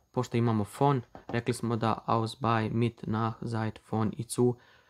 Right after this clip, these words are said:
su predlozi koji uvijek idu sto posto slučajeva sa dativom.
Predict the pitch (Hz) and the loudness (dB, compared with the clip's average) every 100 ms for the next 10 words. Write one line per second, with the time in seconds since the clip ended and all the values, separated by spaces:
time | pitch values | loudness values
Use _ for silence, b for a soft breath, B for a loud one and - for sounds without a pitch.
0 | b - 117 110 110 110 - - 110 117 | b -6 -4 0 0 0 -2 0 2 2
1 | 98 - 107 - 107 - 104 - - - | 0 -2 -6 -4 -6 -6 -8 -8 -6 -6
2 | 104 101 117 95 - - - - | -4 -4 -4 -4 -4 -6 -12 -20